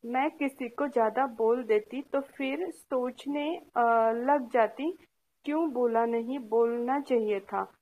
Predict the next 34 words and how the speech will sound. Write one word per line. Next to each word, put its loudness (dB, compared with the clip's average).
गिल्ट -6
फीलिंग -4
आती -4
है। -4
मैं -2
सोचती -6
हूँ -4
चल, 2
अ, 0
चल 0
जाने 2
दे, 0
उसका -2
मन 0
दुखी -6
हो 0
जाएगा -2
बोलने 0
से, -6
तो 0
मैं 2
नहीं 0
बोलती 0
हूँ। -4
जब 0
से -4
पता 0
चला -2
कि -6
ये 4
कैंसर -2
हो -2
जाता 0
है, -6